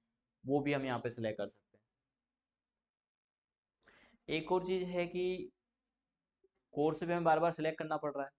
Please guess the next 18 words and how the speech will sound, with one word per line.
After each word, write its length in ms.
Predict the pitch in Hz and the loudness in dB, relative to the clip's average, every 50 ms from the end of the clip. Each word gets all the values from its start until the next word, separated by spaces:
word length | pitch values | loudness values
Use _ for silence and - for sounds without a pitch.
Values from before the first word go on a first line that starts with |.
| _ _ _ _ _ _ _ _ _ _ _ | _ _ _ _ _ _ _ _ _ _ _
तो 60 | 139 | 2
आप 120 | 151 147 - | 2 2 2
ये 160 | 151 156 170 175 | 0 2 2 2
भी 80 | 180 | 4
कर 140 | 170 175 165 | 4 2 2
सकते 280 | 165 175 165 - - 175 | 2 -2 -4 -2 -4 -4
हैं 140 | 175 175 | -4 -2
कि 300 | 175 185 185 185 180 - _ _ _ _ _ _ _ _ _ _ _ _ - | -2 0 -2 -2 -2 -8 _ _ _ _ _ _ _ _ _ _ _ _ -4
date 260 | 113 123 127 127 127 | 0 0 0 2 2
of 160 | 165 160 160 151 | 2 2 2 2
admission 560 | 139 143 147 151 156 - - 190 196 202 208 - - _ _ _ _ _ _ _ _ _ _ _ | 0 0 0 -2 -2 0 0 0 0 0 -6 -10 -14 _ _ _ _ _ _ _ _ _ _ _
किस 220 | - 156 156 156 | -4 -2 -2 -4
कोर्स 400 | - - 156 156 160 165 165 - | -6 -2 2 2 2 2 0 -4
में 340 | 180 175 180 190 196 208 - - - | -4 -4 -2 -2 -4 -4 -8 -12 -12
और 140 | 156 156 - _ | -12 -12 -6 _
किस 140 | 175 170 170 | -4 -2 0
सेशन 280 | 156 135 - 143 117 | -2 -2 0 -2 -4
में, 140 | 104 98 98 | -4 -6 -8